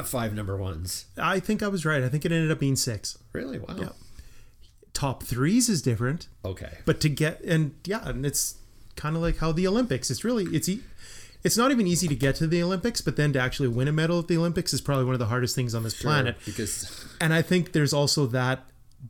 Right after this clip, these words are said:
Speaker 2: difference in skill and just catching the right wave between a top ten song and being it.
Speaker 1: Mm-hmm.
Speaker 2: Because I remember hearing once that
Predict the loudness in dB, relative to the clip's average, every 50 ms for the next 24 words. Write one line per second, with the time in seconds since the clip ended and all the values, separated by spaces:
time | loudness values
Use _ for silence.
0 | 0 2 2 2 2 2 2 2 2 2 0 -4 -6 -6 -4 -2 0 2 2 2
1 | 2 2 2 2 2 4 4 4 2 0 0 -2 -4 -2 -2 -2 -2 -4 -6 -8
2 | -12 -20 -20 -20 -20 -20 -20 -20 -20 -20 -20 -20 _ _ _ _ -8 -2 0 0
3 | 0 0 -2 -2 0 0 0 2 2 2 2 2 2 2 0 0 0 0 2 2
4 | 4 2 2 0 -4 -6 -6 -4 -2 -2 -2 -2 -2 -6 -6 -6 -6 -4 -4 -2
5 | -2 0 0 0 0 0 0 0 0 0 -2 -4 -6 -12 -20 -20 -14 -4 -2 0
6 | 2 4 4 4 4 4 2 -2 -4 -8 -6 -4 -4 -4 -4 -4 -8 -10 -10 -8
7 | -6 -4 -2 -2 -2 -2 -4 -6 -10 -16 -18 -20 -20 -20 -18 -6 -4 -2 0 2
8 | 2 2 2 2 0 0 0 2 2 4 4 4 4 4 2 2 2 2 2 2
9 | 2 2 0 0 0 0 -2 -2 -2 -4